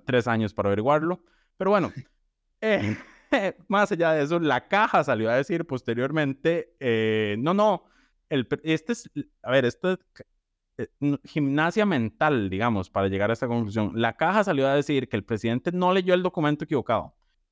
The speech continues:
que él leyó el documento que quería leer, pero que lo que estaba haciendo era señalando cómo ambos terrenos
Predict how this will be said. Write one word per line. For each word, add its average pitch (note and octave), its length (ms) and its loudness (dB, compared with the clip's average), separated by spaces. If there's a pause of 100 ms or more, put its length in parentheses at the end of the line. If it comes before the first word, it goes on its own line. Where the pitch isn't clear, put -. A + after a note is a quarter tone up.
(120)
que A#2 180 -2
él D3+ 260 -2
leyó A2+ 440 0
el F#3 100 2
documento C#3 420 -2
que G#2+ 100 -4
quería F#2+ 220 -2
leer, G2 360 -2 (500)
pero G3+ 300 0
que G3+ 120 -2
lo G3 180 -2
que - 60 -10
estaba G#3 300 0
haciendo G#3+ 440 0
era F3 180 0
señalando E3+ 720 0
cómo E3+ 500 -2
ambos F#3+ 640 -2 (360)
terrenos E3+ 880 0